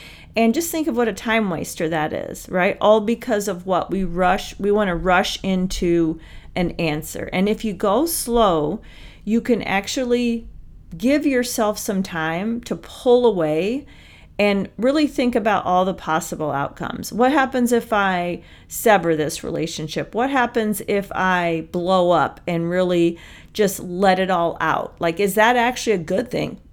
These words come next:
What is, what will happen if I have a good conversation with this person? When you go slow, you give yourself that opportunity to think about what is possible,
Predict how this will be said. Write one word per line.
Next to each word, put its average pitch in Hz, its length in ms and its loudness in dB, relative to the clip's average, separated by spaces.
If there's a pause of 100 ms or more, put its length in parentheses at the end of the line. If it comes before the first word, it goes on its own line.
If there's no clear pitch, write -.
(140)
What 240 260 4
is, 254 320 2
what 233 300 2
will 226 100 2
happen 196 640 0 (420)
if 185 260 0 (120)
I 180 500 0
have 220 260 4
a 214 100 4
good 196 280 -2
conversation 202 680 -2
with 165 140 -6
this - 180 -6
person? - 440 -8 (520)
When 202 280 2
you 269 500 2
go 214 300 4
slow, 214 960 -2
you 208 200 -2
give 208 400 2
yourself 190 580 0
that 190 300 0
opportunity 165 920 -4
to - 260 -10
think 180 500 -4
about 156 560 -4 (400)
what 170 420 2
is 165 180 -2
possible, 226 920 -2